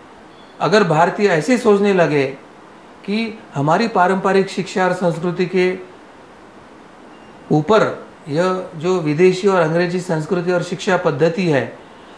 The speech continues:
वह हमसे अधिक अच्छी है, उनके चीज़ें या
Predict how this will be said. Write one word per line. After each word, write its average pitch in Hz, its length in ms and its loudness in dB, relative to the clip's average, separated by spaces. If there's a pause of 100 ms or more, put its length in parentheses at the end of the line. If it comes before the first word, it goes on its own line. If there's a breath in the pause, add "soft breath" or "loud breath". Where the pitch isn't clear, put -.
(180 loud breath)
वह 170 220 2
हमसे 269 240 2
अधिक 185 380 2
अच्छी 202 360 0
है, 139 320 0 (800 loud breath)
उनके 180 340 0
चीज़ें 185 720 2
या 165 300 -2